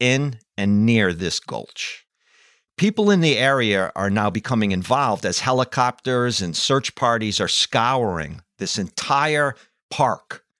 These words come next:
where Michela went missing. It's intense. Picture this situation. I mean, I cannot imagine as a parent myself being in this position where every second matters. Every single moment counts, and every single minute you don't find her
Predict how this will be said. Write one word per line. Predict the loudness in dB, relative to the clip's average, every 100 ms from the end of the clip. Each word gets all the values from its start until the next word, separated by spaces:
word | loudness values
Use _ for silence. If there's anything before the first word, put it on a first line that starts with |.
| _ -2
where | 2 2
Michela | 2 0 0
went | 0 -4
missing. | -4 -4 -6 -10 _ _ _ _ _ _ _ _
It's | -8 -2
intense. | 0 0 0 0 -2 -8 -8 _ _ _ _ _ _
Picture | -4 0 0
this | 0 0
situation. | 0 -2 0 0 0 -2 -6 -12 _ _ -4
I | 0
mean, | 2 2 -2 -6 _ _ _ -4
I | -2
cannot | 0 -2 0 -2
imagine | 0 0 2 0 -2 -6
as | -6
a | -8
parent | -2 -2 -2
myself | -4 -4 0 0 -2 -2
being | 0 2 0
in | -2 -4
this | -6
position | -8 -4 -2 -2 -2
where | -2 -2 -4 -18 _ _ -6
every | -6 -6 -6
second | -2 0 2 0 -2 -10
matters. | -6 -6 -6 -8 -12 -12 _ _ _ _ _
Every | -2 0 0
single | 0 2 2 2 2
moment | 2 4 4 2 -2
counts, | -4 0 0 0
and | -2
every | -2 -2
single | -2 0 0 2
minute | 2 2 0
you | -2 -2
don't | -2
find | -4 -2 -2 -2 -2
her | -4